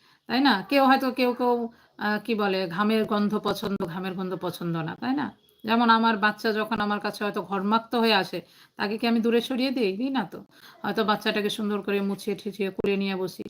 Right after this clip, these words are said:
তখন তার ঘামের গন্ধটাও ভালো লাগে। কিন্তু যদি হয়তো এরকম অনেক সময় হয়, তাই না, গরমের দিনে কোথাও যাচ্ছি, কারোর সাথে বসতে হলো বা ট্রেনে ফেনে,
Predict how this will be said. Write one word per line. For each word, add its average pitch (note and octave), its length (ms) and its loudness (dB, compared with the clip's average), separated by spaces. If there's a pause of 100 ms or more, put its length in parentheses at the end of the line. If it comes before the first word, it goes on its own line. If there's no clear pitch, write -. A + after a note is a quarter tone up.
তখন G#3+ 200 -4
তার A3+ 140 2
ঘামের G3 340 0
গন্ধটাও G#3+ 440 0
ভালো G3+ 260 -4
লাগে। E3+ 200 -4 (1080)
কিন্তু C4+ 540 4 (220)
যদি A3 180 4
হয়তো A3+ 400 2 (140)
এরকম A#3 300 2
অনেক G#3 240 0
সময় A3+ 260 0
হয়, G#3 240 2
তাই A#3 140 -2
না, C#4+ 180 0
গরমের G#3+ 400 0
দিনে G#3+ 200 -2
কোথাও G#3 320 -2
যাচ্ছি, G3+ 760 0
কারোর G3 180 0
সাথে G3 240 -6
বসতে G3 320 -6
হলো G3 360 -2
বা F#3+ 140 -2
ট্রেনে G3 380 -4
ফেনে, F#3+ 300 -2